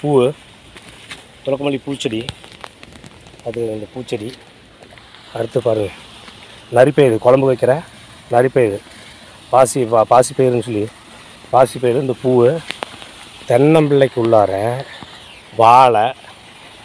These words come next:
பூவு, துளக்கமல்லி பூவு, அப்புறம் பாசிப்பயிறு,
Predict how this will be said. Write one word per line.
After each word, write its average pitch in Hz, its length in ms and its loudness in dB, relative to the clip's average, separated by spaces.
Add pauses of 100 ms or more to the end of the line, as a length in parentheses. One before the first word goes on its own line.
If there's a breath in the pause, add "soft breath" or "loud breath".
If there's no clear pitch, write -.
(160)
பூவு, 143 400 4 (180)
துளக்கமல்லி 147 460 2
பூவு, 123 400 2 (680)
அப்புறம் 131 280 4
பாசிப்பயிறு, 123 720 4